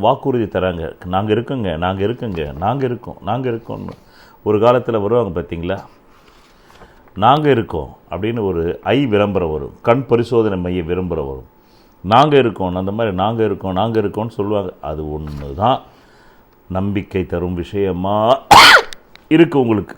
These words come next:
செலவு, இந்த செலவை எப்படி கட்டுப்படுத்த போறோம்? ரெண்டாயிரத்தி இருபத்தி மூணு ஜனவரி to ரெண்டாயிரத்தி இருபத்தஞ்சு மார்ச் வரல நம்மள ஒரு ஆட்டு ஆட்டி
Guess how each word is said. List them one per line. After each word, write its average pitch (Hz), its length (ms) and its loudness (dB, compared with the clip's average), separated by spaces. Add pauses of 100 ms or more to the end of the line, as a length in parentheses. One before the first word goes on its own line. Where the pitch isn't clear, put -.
(300)
செலவு, 135 440 2 (520)
இந்த 98 180 -4
செலவை 113 360 0
எப்படி 101 220 -2
கட்டுப்படுத்த 95 640 -6 (100)
போறோம்? 101 320 0 (580)
ரெண்டாயிரத்தி 98 380 2
இருபத்தி 101 300 0
மூணு 98 240 -4
ஜனவரி 101 380 0
to 107 100 -2
ரெண்டாயிரத்தி 98 420 0
இருபத்தஞ்சு 98 420 -2
மார்ச் 101 360 -2
வரல 104 220 -2
நம்மள 95 260 -4
ஒரு 90 120 0
ஆட்டு 113 320 0
ஆட்டி 101 340 -2